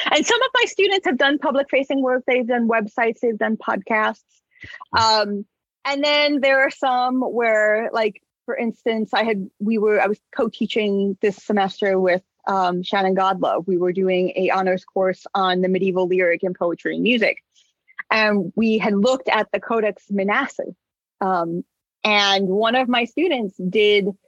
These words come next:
cross-stitch patterns of her and I,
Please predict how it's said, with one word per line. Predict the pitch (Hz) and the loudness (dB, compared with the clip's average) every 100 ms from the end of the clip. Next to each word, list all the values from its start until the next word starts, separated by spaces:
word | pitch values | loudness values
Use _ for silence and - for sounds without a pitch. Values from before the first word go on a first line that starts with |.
| _ _ _ _ - | _ _ _ _ -4
cross-stitch | - 302 - 240 190 - | 0 0 0 -2 -4 -4
patterns | 214 165 113 101 - 190 _ _ _ _ _ _ _ _ _ | -2 -2 -2 -6 -10 -14 _ _ _ _ _ _ _ _ _
of | 240 254 - | 0 2 0
her | - 294 302 | 2 4 4
and | 262 | 2
I, | 208 151 104 208 | 0 -2 -2 -4